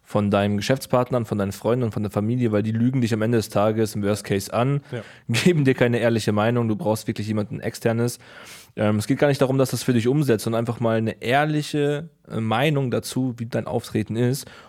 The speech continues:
Speaker 1: Und dann natürlich auch mit der Hilfestellung, dass das wirklich korrigiert werden kann. Weil auch wenn sie sagen, es sind gute Freunde, die meisten wollen's dir recht machen. Ein sehr guter Freund wird's dir vielleicht sagen, aber am Ende des Tages zählt das Ergebnis.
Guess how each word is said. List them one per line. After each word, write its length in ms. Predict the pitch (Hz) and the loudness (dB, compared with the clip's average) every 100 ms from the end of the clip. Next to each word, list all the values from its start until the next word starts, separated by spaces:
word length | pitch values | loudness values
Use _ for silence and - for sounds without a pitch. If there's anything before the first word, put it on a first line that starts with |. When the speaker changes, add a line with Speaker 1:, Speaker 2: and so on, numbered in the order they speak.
| - | -6
Speaker 1:
Und 100 | 101 | -2
dann 100 | 104 | 0
natürlich 220 | 104 113 | 0 0
auch 60 | 107 | 0
mit 140 | 107 | 0
der 60 | 104 | 0
Hilfestellung, 600 | 110 117 - 110 104 104 | -2 -2 0 2 2 0
dass 140 | 107 - | -2 -4
das 180 | 104 | -6
wirklich 220 | 104 - - | -6 -8 -6
korrigiert 480 | 107 104 104 110 | -6 -4 -6 -4
werden 200 | 101 101 | -2 -2
kann. 340 | 104 107 123 131 - - - - | 0 0 0 -4 -10 -20 -16 -2
Weil 240 | 107 110 | 2 4
auch 140 | 117 | 4
wenn 100 | 139 131 | 2 2
sie 60 | |
sagen, 460 | 107 113 123 127 123 - | 2 2 2 -2 -8 -10
es 120 | 110 | -6
sind 100 | 113 | -4
gute 220 | 110 107 | -2 -4
Freunde, 280 | - 104 107 | 0 0 2
die 100 | 104 | 0
meisten 500 | 101 107 110 - 107 | 2 0 -2 -6 -6
wollen's 360 | - 104 123 - | -2 0 0 -2
dir 240 | 113 104 | 0 0
recht 300 | 101 123 - | 2 -2 -2
machen. 520 | 117 110 107 120 117 117 - - 113 | -2 -2 -2 -4 -4 -6 -12 -12 -4
Ein 80 | |
sehr 160 | 107 117 | 0 2
guter 240 | 120 123 | 2 0
Freund 500 | 117 - 110 113 - - | 0 0 0 0 -6 -10
wird's 200 | 127 127 | -6 -6
dir 60 | 117 | -2
vielleicht 220 | 107 104 | -2 2
sagen, 340 | 104 113 117 | 2 2 0
aber 160 | 98 101 | -2 -2
am 60 | 98 | -2
Ende 140 | 107 | -2
des 100 | 104 | -4
Tages 420 | - 107 107 - | -2 -2 -2 -6
zählt 200 | - 123 | 0 0
das 140 | 113 104 | 0 -2
Ergebnis. 580 | 107 110 120 120 120 | -2 -2 -2 -2 -4